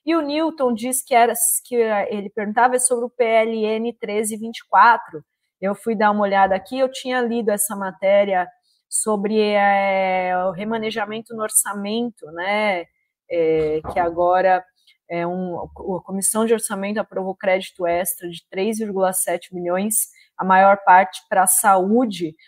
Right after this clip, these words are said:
Não sei se é a mesma coisa, mas, a, inclusive, tiraram verba do Nicolas, né, da Comissão de Educação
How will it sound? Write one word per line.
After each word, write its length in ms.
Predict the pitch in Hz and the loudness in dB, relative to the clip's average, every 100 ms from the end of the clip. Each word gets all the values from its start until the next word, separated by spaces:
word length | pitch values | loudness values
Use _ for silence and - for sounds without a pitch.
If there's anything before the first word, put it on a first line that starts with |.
| _ | _
Não 80 | 208 | -6
sei 260 | 220 220 233 | 0 2 2
se 300 | - - 240 | 0 0 4
é 80 | 226 | 4
a 60 | |
mesma 420 | 226 214 220 196 | 2 -2 -2 -6
coisa, 400 | - 202 220 226 | -4 0 0 0
mas, 280 | 202 190 196 | -2 -4 -4
a, 100 | 196 190 214 | -4 -4 -10
inclusive, 460 | 202 202 190 214 | -8 -8 -6 -6
tiraram 840 | 220 240 202 185 202 214 196 170 - _ _ _ | -6 -4 2 4 6 4 0 -4 -14 _ _ _
verba 540 | 190 196 208 202 214 | 4 6 6 4 2
do 460 | 202 226 226 214 208 | 2 2 2 2 2
Nicolas, 720 | 208 240 233 202 170 165 165 | 2 0 -2 -4 0 0 -2
né, 180 | 175 202 | -4 -2
da 100 | 190 | -4
Comissão 640 | 185 185 - 185 190 190 _ _ _ | -6 -4 -4 -2 -4 -4 _ _ _
de 120 | 175 | -6
Educação 800 | 190 185 208 196 - - 202 226 | -6 -4 -2 2 0 0 0 -2